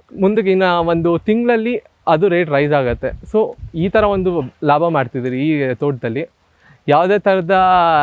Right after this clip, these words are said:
ಏನಂತಾರೆ, ತುಂಬಾನೇ ಗಳಿಕೆ ಮಾಡಿದ್ದೀರಿ ಇದರಿಂದ. ಯಾವುದೇ ಥರ ಲಾಸ್ ಅಂತೂ ಇದರಿಂದ ನಮ್ಗೆ ಬಂದಿಲ್ಲ ಇವತ್ತವರೆಗೂ. ಆ, ನಾನ್ ಸಾಫ್ಟ್‌ವೇರ್ ಇಂಜಿನಿಯರ್ ಆಗಿದ್ಕೊಂಡೆ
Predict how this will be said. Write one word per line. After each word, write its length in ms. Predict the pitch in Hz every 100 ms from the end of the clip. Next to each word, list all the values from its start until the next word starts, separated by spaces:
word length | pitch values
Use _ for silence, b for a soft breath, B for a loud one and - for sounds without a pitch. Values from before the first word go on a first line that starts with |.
| 113
ಏನಂತಾರೆ, 440 | - 165 170 156 131
ತುಂಬಾನೇ 500 | - 170 196 190 156
ಗಳಿಕೆ 400 | 123 139 156 190
ಮಾಡಿದ್ದೀರಿ 360 | 175 147 143
ಇದರಿಂದ. 340 | 127 135 135 139 160 - -
ಯಾವುದೇ 280 | 135 156 156
ಥರ 100 | -
ಲಾಸ್ 340 | 135 135 -
ಅಂತೂ 200 | 156 156
ಇದರಿಂದ 440 | 151 135 123 131 139
ನಮ್ಗೆ 240 | 127 117
ಬಂದಿಲ್ಲ 300 | 117 127 131
ಇವತ್ತವರೆಗೂ. 460 | 120 113 117 123 - _ _ _ _ _ _ -
ಆ, 460 | 123 139 151 160 165
ನಾನ್ 160 | 165
ಸಾಫ್ಟ್‌ವೇರ್ 360 | 160 160 202 196
ಇಂಜಿನಿಯರ್ 280 | 196 202 190
ಆಗಿದ್ಕೊಂಡೆ 680 | 185 175 190 180 208 -